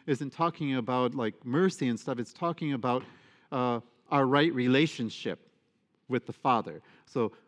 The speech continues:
when Jesus justifies us, He returns us to our right relationship. It's not a judgment, so much to speak. But what Christ does is wipes out something for us. So, uh, our second reading talks about the Son. And the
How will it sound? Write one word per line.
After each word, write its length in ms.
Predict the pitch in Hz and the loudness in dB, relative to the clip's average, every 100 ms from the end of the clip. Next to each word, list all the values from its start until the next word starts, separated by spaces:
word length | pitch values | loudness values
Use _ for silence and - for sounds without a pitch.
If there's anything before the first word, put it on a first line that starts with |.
| _ - | _ -6
when 160 | 127 113 | -4 -2
Jesus 320 | 135 123 110 | -4 -6 -8
justifies 720 | - 175 - 123 123 113 113 | 0 0 -2 -4 0 2 2
us, 200 | 120 107 | 0 -2
He 40 | 110 | -6
returns 460 | 104 - 156 147 | -8 -4 -2 0
us 160 | 139 - | -2 -6
to 140 | - | -4
our 160 | 120 110 | 0 0
right 340 | 104 127 143 - | 2 2 2 -2
relationship. 840 | 127 120 131 131 - 104 - 101 80 | -4 2 2 2 -4 -8 -6 -8 -8
It's 100 | - | -8
not 100 | 101 | -8
a 60 | |
judgment, 720 | 87 92 127 95 90 87 110 - | -6 -2 -2 -2 -10 -10 -12 -18
so 200 | - - | -12 -8
much 260 | 95 98 - | -6 -8 -10
to 60 | |
speak. 300 | 104 - 113 - - - | -12 -4 -4 -4 -20 -8
But 180 | 123 151 | 2 2
what 220 | 131 165 | 4 2
Christ 460 | 165 170 160 143 117 | 2 0 0 -2 -2
does 400 | 165 190 156 131 | 2 4 4 2
is 180 | 127 113 | -2 0
wipes 340 | 120 131 - - | 0 0 -2 -2
out 420 | 143 156 98 - - _ _ _ | 4 4 2 -6 -20 _ _ _
something 560 | - 127 92 95 85 - | -4 -4 -2 -6 -8 -6
for 260 | 123 98 87 | -2 -2 -4
us. 300 | 73 - _ _ _ | -10 -18 _ _ _
So, 300 | - 156 139 - - | 0 0 0 -8 -8
uh, 220 | 127 127 | -4 -4
our 80 | 135 | -4
second 300 | 123 180 190 | -6 -6 -6
reading 180 | 151 135 | -4 -4
talks 300 | 139 139 - | -2 -4 -4
about 320 | 123 127 131 _ _ - | -2 -2 -2 _ _ -10
the 80 | 131 | -10
Son. 560 | - 208 214 98 78 - _ _ _ _ _ - | -8 -8 -6 -8 -12 -20 _ _ _ _ _ -6
And 120 | 165 | -4
the 100 | 160 | -4